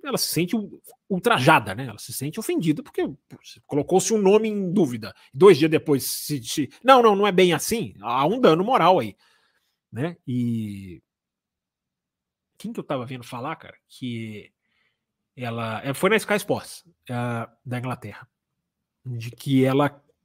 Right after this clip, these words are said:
entrou na justiça francesa porque na França difamação é crime, na Inglaterra não é.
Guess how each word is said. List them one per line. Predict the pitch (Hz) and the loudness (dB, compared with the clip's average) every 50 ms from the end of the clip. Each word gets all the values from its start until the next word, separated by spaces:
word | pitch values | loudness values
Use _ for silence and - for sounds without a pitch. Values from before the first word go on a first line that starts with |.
| _ _ _ _ _ | _ _ _ _ _
entrou | 165 165 147 - - 165 170 190 | -4 -4 -4 0 6 10 10 10
na | 208 185 143 | 10 8 4
justiça | 120 123 120 - - 143 - 127 | 0 -4 -8 -8 -8 -8 -10 -8
francesa | - 143 139 - - - 175 208 233 208 190 170 185 185 175 - - - - _ _ _ _ _ _ _ _ _ _ _ _ _ | -8 -8 -8 -8 -2 0 2 4 4 2 2 0 -4 -6 -8 -8 -16 -20 -20 _ _ _ _ _ _ _ _ _ _ _ _ _
porque | - 156 - - 180 | -8 -8 -2 0 0
na | 175 160 | 0 0
França | - - - 175 208 233 247 233 - - 185 160 | -2 0 4 6 8 8 8 6 2 2 0 0
difamação | 156 156 151 - 175 160 165 139 - - - 180 190 190 180 165 | 0 -2 -2 -2 -2 -2 -2 -4 -4 -2 0 2 2 2 2 0
é | 139 113 - _ _ _ | -2 -4 -8 _ _ _
crime, | - 175 233 254 240 226 220 214 | 0 2 2 2 2 0 -2 -2
na | 202 190 175 | 0 0 2
Inglaterra | 160 156 147 135 - 165 139 139 | 2 2 0 0 0 -2 -2 -2
não | 143 139 135 131 139 | -2 -2 -2 0 4
é. | 160 196 220 240 | 4 4 4 2